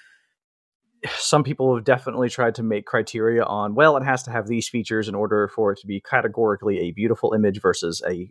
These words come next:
other categorized, uh, you know, placement. In this case of Braid, there's a lot of beauty and there's also a lot of, philosophically speaking, prettiness.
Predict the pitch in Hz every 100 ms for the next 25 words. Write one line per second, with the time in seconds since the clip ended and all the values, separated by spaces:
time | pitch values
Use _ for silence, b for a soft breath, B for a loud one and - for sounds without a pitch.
0 | - 107 110 104 110 110 104 113 101 104
1 | 107 107 101 - 107 107 104 101 107 95
2 | 90 107 101 101 98 B B B B B
3 | B B _ _ - 156 143 196 240 -
4 | 143 98 110 - - _ _ _ - 113
5 | 113 107 - _ 120 - 120 123 120 80
6 | 85 123 - 113 131 147 120 107 120 104
7 | 95 127 165 208 220 202 - 127 127 120
8 | 113 120 120 104 101 104 101 - - _
9 | 135 107 - 139 139 127 113 117 101 98
10 | 104 _ _ - 165 110 85 50 - -